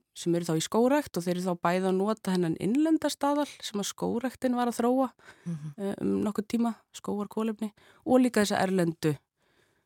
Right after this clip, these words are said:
Speaker 1: eh, staðla,
Speaker 2: Já.
Speaker 1: eins og Vaff, eh, Verra eða Gold Standard.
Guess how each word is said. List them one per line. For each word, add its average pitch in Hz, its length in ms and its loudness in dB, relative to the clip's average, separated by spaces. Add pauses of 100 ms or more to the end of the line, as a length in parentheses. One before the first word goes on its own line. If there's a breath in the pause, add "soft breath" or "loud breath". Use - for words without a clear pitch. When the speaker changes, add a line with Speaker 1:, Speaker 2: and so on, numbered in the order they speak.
(140)
Speaker 1:
eh, 143 320 -6
staðla, 131 400 -2 (400)
Speaker 2:
Já. 151 140 -12
Speaker 1:
eins 143 220 -12
og 147 80 -10
Vaff, - 480 -10
eh, 151 160 -10
Verra 135 460 -2
eða 131 300 -8
Gold 135 180 -8
Standard. 139 440 -12